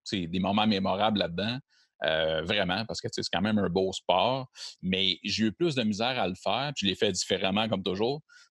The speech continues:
mais, euh, j'ai trouvé des, des trucs qui m'ont, qui m'ont marqué, qui sont venus me chercher à l'époque quand c'est arrivé, euh, puis des fois, c'est à cause du contexte en plus du combat, fait que ça, c'est intéressant, mais pour vrai, ça a été, euh, ça a été difficile à faire.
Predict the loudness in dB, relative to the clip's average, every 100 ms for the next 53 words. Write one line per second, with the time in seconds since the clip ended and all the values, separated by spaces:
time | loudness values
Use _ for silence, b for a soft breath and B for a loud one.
0 | -4 0 2 2 4 2 2 2 0 0
1 | 0 2 2 2 2 0 -2 -2 -4 -4
2 | 0 0 0 -4 0 2 4 2 -2 -8
3 | -8 -6 -4 -2 0 0 -2 -2 -2 0
4 | 0 0 -2 -4 -4 -4 -4 -4 -4 -6
5 | -6 b b b b 0 0 -2 -4 -2
6 | -2 0 0 0 0 -2 -2 0 -2 -4
7 | -4 -4 -2 -2 -2 -2 0 0 0 -2
8 | -2 -4 -2 0 0 2 2 2 0 0
9 | 0 -2 -6 b b -6 0 0 2 2
10 | 0 2 0 0 0 0 2 2 2 0
11 | 0 0 -2 -2 0 0 0 0 0 -4